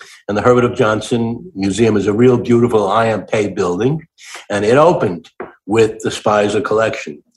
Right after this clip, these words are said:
And then the collection traveled. We'll skip ahead. In nineteen seventy-eight, when the touring was over, and he became known as a, the new Medici,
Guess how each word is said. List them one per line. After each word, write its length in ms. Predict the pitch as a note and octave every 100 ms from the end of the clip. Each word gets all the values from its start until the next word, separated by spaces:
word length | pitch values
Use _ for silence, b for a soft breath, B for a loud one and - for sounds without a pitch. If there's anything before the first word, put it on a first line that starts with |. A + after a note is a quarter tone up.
| B B B B
And 100 | B2
then 100 | C#3
the 80 | C#3+
collection 480 | C#3 A#2+ A#2 B2+ G#2+
traveled. 640 | - G#2 F#2+ F#2+ G#2 G#2 _ _
We'll 100 | F#2+
skip 300 | - - A#2
ahead. 520 | G2+ - G#2+ A#2+ D#3+ - B B B
In 100 | A2
nineteen 380 | A#2+ B2 B2+ A2+
seventy-eight, 800 | - A#2 G#2 G2 A#2 C3 C3 - b b b
when 140 | - G2
the 100 | G2
touring 500 | - C#3 C3 B2 A2
was 180 | G2+ G2+
over, 600 | B2+ C#3 C#3 C#3+ C#3 - b b -
and 160 | F#2+
he 80 | A#2
became 420 | A#2 G2+ A2 G2+
known 260 | A2+ A#2 A2
as 140 | F#2
a, 100 | F#2
the 220 | F2+ F#2+
new 280 | F#2+ G#2+ A#2+ A2
Medici, 720 | A2+ B2+ B2+ - B2+ A#2+ A#2+